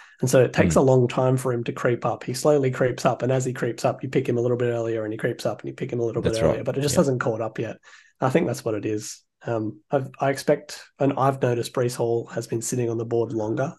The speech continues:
Speaker 1: now since Dalvin Cook signed,
Speaker 2: Yeah.
Speaker 1: um, which has made it a little bit more tempting, but I still just haven't, haven't picked him up yet. I'm
Speaker 2: Yeah.
Speaker 1: just, I'm, I'm a bit out on him this year.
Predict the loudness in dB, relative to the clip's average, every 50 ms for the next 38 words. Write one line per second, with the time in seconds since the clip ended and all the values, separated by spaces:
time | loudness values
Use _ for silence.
0 | _ -4 -2 -2 -2 -4 -6 -10 -8 -6 -6 -6 -4 -4 -6 -4 -4 -4 -4 -4
1 | -4 -6 -6 -4 -4 -4 -2 -4 -4 -6 -8 -12 -20 -20 -20 -20 -20 -20 _ -2
2 | 2 2 4 4 2 0 0 -2 -2 0 0 2 4 4 4 4 4 2 2 2
3 | 2 2 2 2 0 2 2 2 2 2 0 -2 -4 -4 -4 -4 -4 -4 -6 -6
4 | -6 -2 0 0 0 0 -2 -4 -8 -8 -6 -6 -6 -6 -8 -10 _ -10 -6 -4
5 | -4 -4 -4 -6 -8 -8 -8 -8 -8 -8 -8 -10 _ _ _ _ _ -6 -6 -6
6 | -6 -10 _ _ _ _ _ -8 -6 -4 -2 -2 -2 -2 -2 -6 -10 -16 -20 _
7 | _ _ -6 -6 -4 -4 -6 -8 -12 _ -4 -2 0 0 0 0 -2 -2 -2 -4
8 | -4 -4 -6 -6 -6 -6 -8 -8 -10 -10 -12 -12 -12 -8 -8 -8 -8 -8 -10